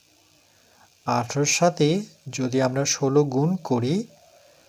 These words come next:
ছয় আসছে আটচল্লিশ, আটচল্লিশের আট, হাতে থাকলো চার, ছয় অক্ষ ছয়, ছয় আর চারে যোগ করলে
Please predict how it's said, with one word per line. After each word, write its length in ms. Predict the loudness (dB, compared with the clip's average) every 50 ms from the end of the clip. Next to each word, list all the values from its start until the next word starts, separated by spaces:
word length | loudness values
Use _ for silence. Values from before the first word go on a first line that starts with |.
| _ _ _ _ _ _ _ _ _ _ _ _ _ -20 -20 -20 -20 -20 -20 -20 _ _ -10
ছয় 300 | -8 0 4 6 8 8 8 6
আসছে 360 | 6 2 2 2 2 2 2 2 -2 -6 -12 -20 -20 -20 -20 -20 -20 -20 -20 -20 -20 -20 -20 -20 -20 -20 -20 _ 4 6 6
আটচল্লিশ, 600 | 6 4 0 2 4 6 6 6 4 2 0 0 -2 -4 -4 -8 _ _ _ _ _ _ -6
আটচল্লিশের 640 | -4 -4 -4 0 0 2 2 4 2 4 2 2 0 0 2 4 6 6
আট, 140 | 6 4 2 0 -8 -16 -20 -20 _ _ _ -20
হাতে 240 | -16 -16 -4 -2 -2 0 0
থাকলো 340 | -2 -2 -2 -2 4 6 6 6 6 4 2 4
চার, 260 | 6 6 8 6 6 4 0 -6 -18 _ _ _ _ _ _ _ _ _ _ _ _ _ _ _ _ -8
ছয় 280 | -6 0 2 4 4 4 4
অক্ষ 200 | 2 -2 -6 -6 -6 -4 -4
ছয়, 300 | -2 0 2 2 2 2 0 -2 -8 -10
ছয় 260 | -2 2 4 6 8 8 6
আর 60 | 6 4 4 4
চারে 200 | 4 4 4 2 2 0
যোগ 120 | -2 -2 -2 -2
করলে 200 | 0 2 2 2